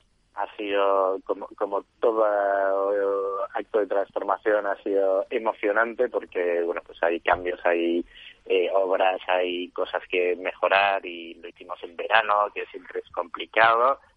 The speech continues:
Y, pero, bueno, felizmente abrimos las puertas como estaba previsto el dieciocho de, de septiembre, con lo cual tenemos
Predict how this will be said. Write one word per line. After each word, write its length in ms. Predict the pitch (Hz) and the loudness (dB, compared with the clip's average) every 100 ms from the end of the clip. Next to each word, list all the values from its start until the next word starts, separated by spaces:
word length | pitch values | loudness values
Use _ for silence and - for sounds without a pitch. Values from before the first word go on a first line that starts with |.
| _ _ _ _ | _ _ _ _
Y, 1040 | 117 98 95 87 87 85 85 85 85 92 | -16 -14 -14 -16 -16 -14 -14 -14 -16 -16
pero, 380 | - 90 90 87 | -6 -2 0 0
bueno, 220 | 95 104 - - - | 0 -4 -10 -20 -6
felizmente 600 | 98 95 98 98 98 95 | -2 -2 -2 -4 0 0
abrimos 340 | 95 98 95 | 0 -2 -2
las 240 | 95 92 - | 0 0 -2
puertas 540 | 107 95 - 90 87 - - - | -6 -4 -2 -2 -2 -6 -20 -16
como 220 | - 90 90 | -10 -6 -4
estaba 320 | - 95 90 | 2 2 2
previsto 580 | - 92 98 - - 87 | -2 -2 -2 -4 -2 0
el 340 | 85 82 82 | 0 -2 -2
dieciocho 560 | 90 87 92 90 - 90 | -4 -2 0 -2 0 0
de, 280 | 90 87 | 2 0
de 180 | 90 92 - | -2 -6 -4
septiembre, 460 | 87 123 143 143 | -4 0 0 -2
con 120 | 98 | -4
lo 80 | 82 | -4
cual 180 | 82 85 | -2 -2
tenemos 320 | 87 85 82 | -4 -4 -6